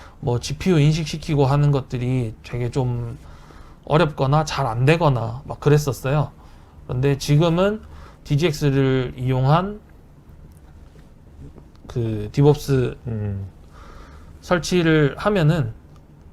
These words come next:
Speaker 1: 그냥 스크립트 한 번만 실행시키면 자동으로 된다고 보시면 될 것 같습니다.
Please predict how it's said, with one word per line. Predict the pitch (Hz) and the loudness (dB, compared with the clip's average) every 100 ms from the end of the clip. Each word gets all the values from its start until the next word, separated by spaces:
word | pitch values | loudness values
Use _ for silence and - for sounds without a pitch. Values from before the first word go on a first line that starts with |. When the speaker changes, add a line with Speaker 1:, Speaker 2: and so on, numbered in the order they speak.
| - - - | -20 -20 -18
Speaker 1:
그냥 | - 160 | -8 -6
스크립트 | 151 - 262 240 | -6 -4 -4 0
한 | 185 | 0
번만 | 190 190 | 0 -2
실행시키면 | 156 165 160 151 - 135 156 | -2 -4 -6 -6 -4 -4 -4
자동으로 | - 139 180 139 | -4 -2 0 -2
된다고 | 113 123 117 107 | -2 -4 -4 -6
보시면 | 151 131 107 | -8 -10 -10
될 | 101 | -12
것 | - | -14
같습니다. | - - - 95 113 | -16 -16 -16 -16 -16